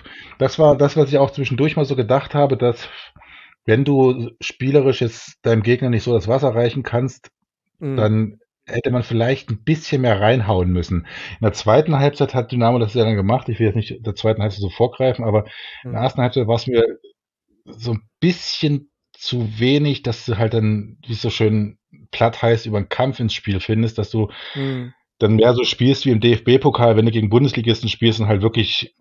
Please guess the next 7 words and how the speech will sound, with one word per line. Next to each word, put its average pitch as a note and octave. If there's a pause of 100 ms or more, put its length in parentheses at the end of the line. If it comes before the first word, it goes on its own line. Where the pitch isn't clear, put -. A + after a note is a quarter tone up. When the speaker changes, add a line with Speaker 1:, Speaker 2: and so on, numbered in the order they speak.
(1300)
Speaker 1:
den G2
Platz -
umpflügst. F#2
Aber G#2+
es G#2
war, B2
Speaker 2:
Ja. A#2+